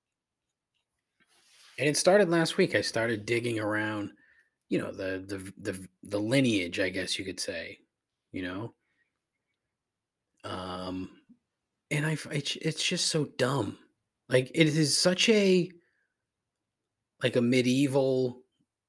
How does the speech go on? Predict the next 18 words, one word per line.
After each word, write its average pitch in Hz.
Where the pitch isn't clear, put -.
way 113
of, 98
um, -
and 180
I, -
and -
I, 180
it's -
not 190
governing 117
because 131
they 143
don't 170
have 147
any 123
real 120
governing 110
authority. -